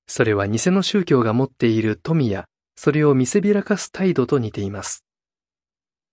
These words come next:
啓示十七章四節。大いなるバビロンは、地の権をすべき者の母、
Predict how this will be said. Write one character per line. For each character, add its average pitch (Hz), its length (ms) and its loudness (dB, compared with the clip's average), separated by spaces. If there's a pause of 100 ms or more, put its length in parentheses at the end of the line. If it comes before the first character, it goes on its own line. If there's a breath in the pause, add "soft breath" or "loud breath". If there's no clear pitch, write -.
啓 147 180 0
示 143 180 -4
十 143 160 0
七 135 220 0
章 98 320 -4
四 110 180 -4
節。 - 380 -8 (1160)
大 190 220 6
い 165 60 2
な 131 80 2
る 117 100 -2
バ 127 120 2
ビ 123 120 2
ロ 110 140 2
ン 101 80 -4
は、 95 220 -4 (460)
地 - 120 0
の 190 160 4
権 202 320 2
を 127 80 0
す - 160 -4
べ 147 120 2
き 123 120 -4
者 113 240 0
の 110 140 -2
母、 107 420 -8